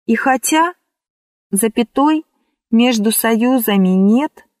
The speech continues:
слова её были привычными, но у Сабурова от них вдруг защемило сердце. Вспомни, что похожее правило ты уже слышал,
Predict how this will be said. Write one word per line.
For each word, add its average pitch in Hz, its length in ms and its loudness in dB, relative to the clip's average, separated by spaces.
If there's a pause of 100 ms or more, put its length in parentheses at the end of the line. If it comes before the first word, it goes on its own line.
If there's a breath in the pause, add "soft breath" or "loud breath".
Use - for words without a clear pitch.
(400)
слова 254 480 0
её 262 420 2
были 269 300 2
привычными, 220 1160 -2 (720)
но 233 240 2
у 254 60 -2
Сабурова 226 920 0 (460)
от 202 240 -2
них 294 400 0
вдруг 226 600 -4 (100)
защемило 208 840 0
сердце. 175 760 -6 (1000)
Вспомни, 262 880 -2 (560)
что - 280 -2
похожее 330 680 0
правило 277 580 0
ты - 140 -2
уже 277 280 -2
слышал, 294 800 -2